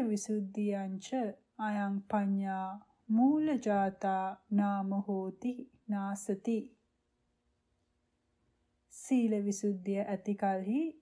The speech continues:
චිත්ත විසුද්ධියද දෙකම ඇති කලෙහි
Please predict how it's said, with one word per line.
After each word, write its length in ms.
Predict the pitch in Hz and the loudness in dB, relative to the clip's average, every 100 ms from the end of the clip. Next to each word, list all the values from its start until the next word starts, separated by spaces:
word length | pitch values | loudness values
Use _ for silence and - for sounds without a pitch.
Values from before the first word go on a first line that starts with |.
| _ | _
චිත්ත 400 | - 294 - 262 | -2 -2 0 -2
විසුද්ධියද 840 | 220 202 208 190 180 196 190 185 277 262 _ _ _ _ _ - | 0 0 -2 -2 -2 -2 -2 -2 -2 -4 _ _ _ _ _ -2
දෙකම 360 | 208 240 330 349 | 2 2 2 2
ඇති 300 | 277 208 214 | 2 2 0
කලෙහි 600 | 208 208 196 196 233 214 | 0 0 2 0 0 -2